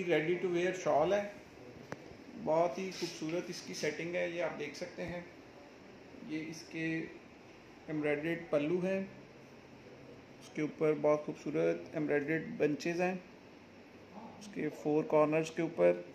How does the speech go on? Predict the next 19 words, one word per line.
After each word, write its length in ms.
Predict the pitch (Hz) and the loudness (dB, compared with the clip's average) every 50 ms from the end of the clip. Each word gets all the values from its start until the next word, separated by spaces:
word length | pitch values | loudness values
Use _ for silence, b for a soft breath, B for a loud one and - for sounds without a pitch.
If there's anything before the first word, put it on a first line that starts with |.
| - - - - - - - - - - - - - - | -16 -18 -18 -18 -16 -16 -16 -16 -16 -18 -18 -16 -10 -10
इसमें 360 | - - - - 170 175 175 | -8 -8 -4 -2 0 0 0
भी 160 | 170 175 175 180 180 175 | 0 0 0 0 0 0
रेशम, 540 | 160 160 156 147 - - 175 170 175 175 175 170 - | 2 2 0 0 0 0 0 0 0 0 -2 -2 -4
thread 400 | - - 160 156 165 170 - - - | 0 4 6 6 6 4 2 2 4
और 240 | 156 156 156 151 - | 6 6 6 4 2
तिल्ला 240 | 160 151 156 165 175 | 0 2 4 4 4
यूज़ 260 | 175 170 170 170 - | 4 2 -2 -4 -6
किया 260 | - - 165 170 170 | -4 -4 -2 0 0
गया 180 | 156 156 175 175 | 0 0 0 -2
है। 120 | 180 185 - - - - - - - - - - | -2 -4 -8 -12 -18 -20 -20 -20 -20 -16 -12 -10
ये 120 | 147 - | -8 -6
दूसरी 280 | 147 143 143 - - 180 | -6 -6 -6 -6 -10 -6
side 280 | - 170 165 165 165 - | -2 0 0 0 0 0
का 80 | 175 175 160 | -2 0 0
bench 280 | 160 160 160 160 - | 0 0 0 0 -2
है 100 | 170 175 | -2 -2
इसके। 220 | 165 - - - 175 | -2 -4 -4 -4 -4
ये 840 | 180 - - - - - - - - - - - - - - 151 151 | -4 -4 -6 -10 -16 -18 -18 -18 -20 -20 -18 -18 -20 -8 -4 -2 0
इसका 360 | 151 151 - - 160 156 160 | 0 -2 0 4 6 6 6